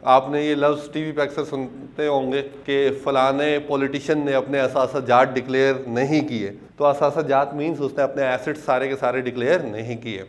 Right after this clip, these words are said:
चले आते हैं वापस expenses की तरफ बेटा। What is expenses? Expenses mean इखराजात। इस लफ्ज़ से आप बहुत अच्छे तरीके से familiar होंगे। Expenses बेटे, आपको अपनी daily routine गुजारने के लिए, रोज़ाना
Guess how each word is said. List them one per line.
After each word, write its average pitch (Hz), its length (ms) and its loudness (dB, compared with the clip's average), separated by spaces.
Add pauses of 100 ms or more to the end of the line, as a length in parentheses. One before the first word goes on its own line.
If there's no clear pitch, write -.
चले 214 140 2
आते 202 200 4
हैं 226 80 2
वापस 214 280 2
expenses 202 480 -4
की 240 80 -4
तरफ 220 200 4
बेटा। 202 280 6
What 202 180 6
is 269 120 0
expenses? 220 680 0
Expenses 220 580 -2
mean 254 220 -2
इखराजात। 165 600 4 (220)
इस 254 180 2
लफ्ज़ 233 260 10
से 226 80 4
आप 180 220 8
बहुत 160 340 4
अच्छे 208 200 2
तरीके 190 420 0
से 190 240 2 (240)
familiar 180 420 6
होंगे। 165 420 6 (440)
Expenses 233 760 2 (260)
बेटे, 226 240 0
आपको 202 320 6
अपनी 226 680 -2
daily 180 520 2
routine 185 580 -2 (380)
गुजारने 151 640 6
के 160 120 0
लिए, 151 200 2
रोज़ाना 147 680 0